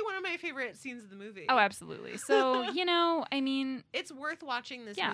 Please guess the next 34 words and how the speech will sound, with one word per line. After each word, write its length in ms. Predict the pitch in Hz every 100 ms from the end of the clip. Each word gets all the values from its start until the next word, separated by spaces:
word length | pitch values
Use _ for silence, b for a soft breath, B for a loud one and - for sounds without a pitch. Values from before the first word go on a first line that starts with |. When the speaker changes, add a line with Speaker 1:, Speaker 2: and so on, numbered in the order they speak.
| -
Speaker 1:
movie 220 | 185 160
just 380 | 170 185 170 -
for 160 | 165 147
that. 400 | 127 73 - -
Speaker 2:
It's 160 | 285 -
worth 160 | 381 -
seventeen 500 | 185 135 135 - 71
million 260 | - -
dollars, 260 | - - - -
certainly. 540 | - 247 - - - 269 _ -
Speaker 1:
Yeah. 60 | 466 - - - _ _ -
Come 80 | 233
Speaker 2:
I'm 60 |
Speaker 1:
on. 220 | 240 247 262
Speaker 2:
not 180 | 285
even 220 | 277 233 226
being 440 | 196 180 175 -
a 80 | -
dick 260 | 180 214 -
about 280 | 156 - -
that. 280 | - - -
It's 180 | 269 -
pretty 340 | - 285 339
great. 480 | 277 233 175 151 107 b b b b _ _
It's 200 | 233 220
so, 260 | - 302 262
and, 100 | 269
like, 180 | 262 254 180 -
Dick 240 | 208 -
Badger? 340 | 339 339 359 415 440 453 - _ _ _ 175
Speaker 1:
Yeah. 140 | 160 156 214
Speaker 2:
These 160 | 403 427
are 140 | 302 -
great. 260 | 190 -